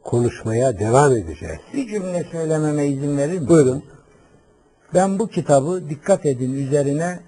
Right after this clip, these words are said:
Speaker 2: siyasi kimliğimi koymadım.
Speaker 1: Biliyorum.
Speaker 2: Ben bu kitabı yirmi sene önce de yazsam böyle yazardım, bugün de böyle. Bu kitap siyaset üstü ama Türkiye'nin geleceği açısından siyasetin ta kendisi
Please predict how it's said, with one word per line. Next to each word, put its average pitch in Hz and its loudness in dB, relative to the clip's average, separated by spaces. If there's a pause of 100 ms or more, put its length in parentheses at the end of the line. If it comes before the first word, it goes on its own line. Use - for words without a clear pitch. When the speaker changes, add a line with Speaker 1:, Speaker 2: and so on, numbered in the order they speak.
(160)
Speaker 2:
siyasi 135 -2
kimliğimi 123 -4
koymadım. 92 -10 (240)
Speaker 1:
Biliyorum. 90 -8 (100)
Speaker 2:
Ben 190 4
bu 214 -2
kitabı 139 0
yirmi 160 -2
sene 147 0
önce 139 -2
de 123 -4
yazsam 110 -6
böyle 120 0
yazardım, 180 -4
bugün 147 -2
de 120 -4
böyle. 98 -8 (280)
Bu 185 6
kitap 180 2 (1040)
siyaset 143 2
üstü 180 -2 (560)
ama 113 0 (280)
Türkiye'nin 170 2
geleceği 143 2
açısından 139 -2
siyasetin 139 -2
ta - 0
kendisi 147 -4